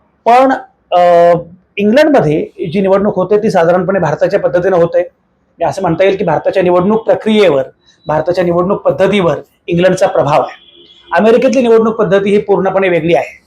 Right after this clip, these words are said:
अमेरिकेतही आता निवडणूक ब-, तोंडावर आहेच, पण अमेरिकेतली निवडणूक पद्धत वेगळी आहे. अमेरिकेमध्ये अध्यक्षीय निवडणूक पद्धत आहे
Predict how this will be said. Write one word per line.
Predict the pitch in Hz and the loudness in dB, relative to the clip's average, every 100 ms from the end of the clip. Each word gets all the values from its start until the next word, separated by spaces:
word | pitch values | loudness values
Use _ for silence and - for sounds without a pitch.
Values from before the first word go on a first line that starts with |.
| _ - | _ -4
अमेरिकेतही | 175 175 175 180 180 | 0 0 0 0 0
आता | 170 170 156 - _ _ - | 0 -2 -4 -4 _ _ -4
निवडणूक | 165 160 160 165 165 - _ _ _ _ - | -2 0 0 -2 -6 -14 _ _ _ _ -20
ब-, | 147 156 147 | -6 -2 0
तोंडावर | 151 165 170 185 | 0 2 2 2
आहेच, | 156 165 170 - _ _ _ - | 2 0 -4 -10 _ _ _ -4
पण | 208 | 0
अमेरिकेतली | 185 233 269 262 | 2 2 2 2
निवडणूक | 262 247 247 247 | 2 4 2 0
पद्धत | 214 208 180 | 0 0 0
वेगळी | 180 185 | -2 2
आहे. | 202 226 | 2 2
अमेरिकेमध्ये | 190 190 190 208 208 208 | 0 0 0 0 0 0
अध्यक्षीय | 143 220 226 262 | 0 -4 -2 -2
निवडणूक | 247 208 180 170 | 0 0 -2 -2
पद्धत | - 135 143 | -6 -8 -8
आहे | 139 - | -8 -10